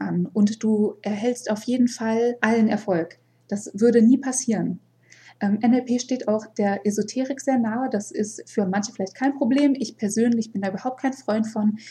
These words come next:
Ich bin Verfechterin des wissenschaftlich kritischen Denkens, ähm, und ich bin wirklich sehr, sehr wenig spirituell, ähm, veranlagt. Gut, das ist natürlich auch sehr individuell, aber, ähm, es,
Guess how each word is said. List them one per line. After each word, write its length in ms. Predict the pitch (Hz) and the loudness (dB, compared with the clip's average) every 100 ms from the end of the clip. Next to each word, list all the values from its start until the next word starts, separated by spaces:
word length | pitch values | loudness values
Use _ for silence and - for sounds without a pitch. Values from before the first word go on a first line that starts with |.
| - | -10
Ich 120 | 208 - | -6 -2
bin 100 | 202 | 0
Verfechterin 720 | 202 208 196 - 185 190 190 | 0 -2 -2 -2 -2 0 0
des 320 | 185 - - _ _ | -4 -8 -14 _ _
wissenschaftlich 680 | 185 214 214 208 190 - 190 | -2 0 2 0 -2 -4 -8
kritischen 440 | - 190 180 175 | -6 -8 -6 -4
Denkens, 680 | 175 214 294 302 302 302 - - - - - - | 0 2 2 2 0 0 -6 -14 -20 -20 -18 -4
ähm, 280 | 202 202 208 | 0 2 2
und 180 | 202 | 0
ich 180 | 202 - _ _ _ | -2 -4 _ _ _
bin 420 | 214 220 202 - 185 | 4 4 4 -2 -4
wirklich 340 | 202 208 - | -4 -2 -6
sehr, 180 | - 170 | -6 -6
sehr 200 | 160 180 | -6 -2
wenig 240 | 180 170 | 0 0
spirituell, 800 | - 214 190 185 185 185 185 180 | -2 -2 -4 -2 -2 0 0 -2
ähm, 380 | 185 185 175 175 - - - - - | -4 -4 -4 -4 -8 -18 -20 -20 -16
veranlagt. 800 | - - 202 208 208 220 - - _ - | -8 -2 0 0 -2 -6 -10 -14 _ -8
Gut, 120 | 196 | -6
das 140 | 208 | -6
ist 240 | - 254 254 | -2 2 4
natürlich 320 | 233 226 - | 4 4 2
auch 100 | 185 | -4
sehr 180 | - 196 | -2 -2
individuell, 760 | 190 180 185 180 190 196 214 | -2 -2 0 0 2 2 2
aber, 540 | 214 180 175 175 175 - | -2 -2 0 0 -2 -4
ähm, 420 | - 185 - - - _ _ | -8 -8 -10 -12 -16 _ _
es, 300 | 196 - - | -8 -8 -12